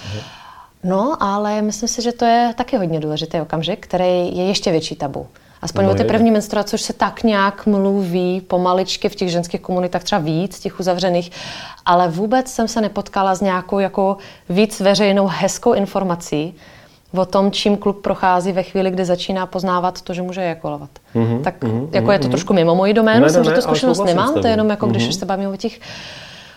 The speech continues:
Speaker 2: o těch klucích, určitě první milování je obrovské zasvěcení a já myslím, že prostě vzájemná úcta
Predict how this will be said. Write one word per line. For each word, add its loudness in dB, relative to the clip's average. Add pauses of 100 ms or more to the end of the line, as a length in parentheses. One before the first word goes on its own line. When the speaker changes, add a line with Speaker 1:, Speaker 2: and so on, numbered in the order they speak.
Speaker 2:
o 0
těch -4
klucích, 0
určitě 0
první 0
milování 2
je 2
obrovské -2
zasvěcení -2
a 0
já 2
myslím, -4
že -2
prostě -6
vzájemná 2
úcta 0